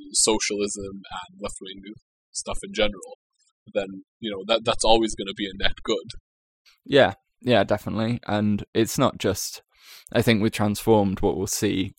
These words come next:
Speaker 2: uh, going beyond this festival is it will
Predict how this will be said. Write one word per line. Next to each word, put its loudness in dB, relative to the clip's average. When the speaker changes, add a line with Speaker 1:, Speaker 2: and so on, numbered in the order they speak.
Speaker 2:
uh, -4
going -2
beyond 2
this -6
festival -2
is 2
it 2
will -4